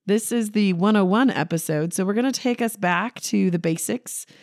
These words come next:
of this brand, but also practice different ways that we can support family connection through simple and authentic adventure experiences. My intention has always been to create content to support leading a lifestyle of family adventure, really creating and fostering lifelong memories.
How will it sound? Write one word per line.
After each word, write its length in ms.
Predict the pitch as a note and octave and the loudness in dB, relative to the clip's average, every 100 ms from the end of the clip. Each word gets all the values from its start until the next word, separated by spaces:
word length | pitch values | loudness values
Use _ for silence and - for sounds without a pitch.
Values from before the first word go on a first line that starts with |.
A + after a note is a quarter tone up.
| _ _ | _ _
of 160 | - F3 | -4 0
this 200 | F3 E3 | 0 -2
brand, 580 | D#3 D#3 E3 E3+ A#3 B3+ | -2 0 0 0 -2 0
but 140 | C4+ | -2
also 300 | - A#3 C#4+ | -2 -2 -2
practice 480 | D#4 - G3 - G3+ | -2 -4 -4 -4 -4
different 320 | - E3+ F#3+ | -4 -4 -4
ways 240 | - E3 E3 | -2 -4 -2
that 120 | D#2+ | -4
we 120 | E3 | -4
can 160 | F#3 G#3 | -2 -2
support 360 | G#3 - E3 | -2 -2 -4
family 280 | - D#3 D#3+ | -2 -2 -2
connection 500 | E3+ E3+ D#3 - E3 | -2 -4 -4 -4 -6
through 200 | D#3+ D#3 | -4 -8
simple 360 | D3+ E3+ D#3+ D#3+ | -4 -4 -4 -6
and 100 | - | -4
authentic 400 | D#3 D#3 D3+ D3+ | -6 -4 -6 -6
adventure 380 | D3+ D3 D3 D#3+ | -6 -6 -6 -6
experiences. 760 | D#3 - A#2 A2+ - - - - _ _ _ _ _ _ _ | -10 -10 -8 -8 -10 -14 -16 -18 _ _ _ _ _ _ _
My 160 | G3 G#3 | -2 0
intention 480 | C4+ C4+ A3+ G3 F#3 | 2 2 0 0 0
has 180 | F3+ E3 | 0 2
always 280 | D3 D3+ | 0 0
been 180 | D#3 C#3+ | -2 -4
to 80 | C#3+ | -4
create 340 | - D#3 D3+ | -4 -4 -4
content 540 | - E3+ F#3+ G3 F#3+ - | -4 -4 -2 0 -2 -4
to 100 | F3 | -8
support 540 | - E3 D#3+ D#3 D3+ - | -8 -6 -2 -2 -4 -2
leading 280 | G3+ G#3+ G3+ | 0 2 0
a 60 | |
lifestyle 800 | E3 D3+ D#3 - D#3 D3 D3 D3 | 0 0 -2 -2 -2 -2 -2 -4
of 400 | - D3 C#3+ E3+ - | -4 -4 -4 -6 -14
family 500 | - E3 C4 F#3 D3 - | -4 0 2 2 0 -6
adventure, 680 | D3+ C3+ C#3+ A#2+ C3 F#3+ - - | -8 -8 -6 -8 -6 -6 -8 -10
really 260 | D#3+ G#3 A#3+ | -2 2 0
creating 540 | G#3+ F#3 F#3 F#3 F#3 | -2 0 2 2 0
and 120 | D3 C#3+ | -2 -2
fostering 640 | D3 C#3+ - D3+ D3 C#3+ | -4 -4 -4 -2 -2 -4
lifelong 600 | C#3+ C#3+ D3 - C#3 C#3 | -2 -2 -2 -2 -2 0
memories. 560 | B2+ A#2 F2 D#2 - | 0 -2 -4 -6 -12